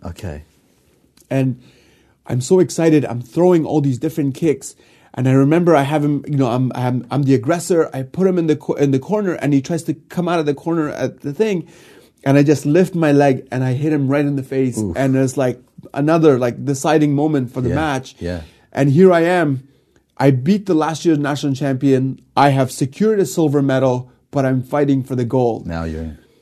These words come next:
Speaker 1: Okay.
Speaker 2: So here I am waking up in the morning, not knowing, just
Speaker 1: Oh, it
Speaker 2: winning.
Speaker 1: wasn't all in one day.
Speaker 2: It was, it, this is all in one day.
Speaker 1: Oh, okay,
Speaker 2: This
Speaker 1: okay,
Speaker 2: is, so
Speaker 1: okay.
Speaker 2: I'm
Speaker 1: Wow.
Speaker 2: like, yeah, I,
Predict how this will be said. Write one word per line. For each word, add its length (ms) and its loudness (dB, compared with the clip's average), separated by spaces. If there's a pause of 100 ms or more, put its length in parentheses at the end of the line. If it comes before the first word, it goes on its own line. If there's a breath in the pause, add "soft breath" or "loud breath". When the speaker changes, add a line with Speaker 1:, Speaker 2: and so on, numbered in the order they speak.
(220)
Speaker 1:
Okay. 60 -16
Speaker 2:
So 280 6
here 260 2
I 80 4
am 260 2
waking 320 4
up 140 -4
in 80 2
the 100 2
morning, 440 2
not 220 0
knowing, 440 2
just 160 -2
Speaker 1:
Oh, 80 2
it 40 8
Speaker 2:
winning. 120 6
Speaker 1:
wasn't 220 4
all 120 2
in 100 0
one 140 -2
day. 380 -6
Speaker 2:
It 80 8
was, 160 6
it, 200 2
this 140 -6
is 80 0
all 200 2
in 120 2
one 140 2
day. 240 0
Speaker 1:
Oh, 200 2
okay, 140 -2
Speaker 2:
This 120 2
Speaker 1:
okay, 100 0
Speaker 2:
is, 80 0
so 180 4
Speaker 1:
okay. 120 -2
Speaker 2:
I'm 60 4
Speaker 1:
Wow. 140 4
Speaker 2:
like, 280 0
yeah, 320 4
I, 200 0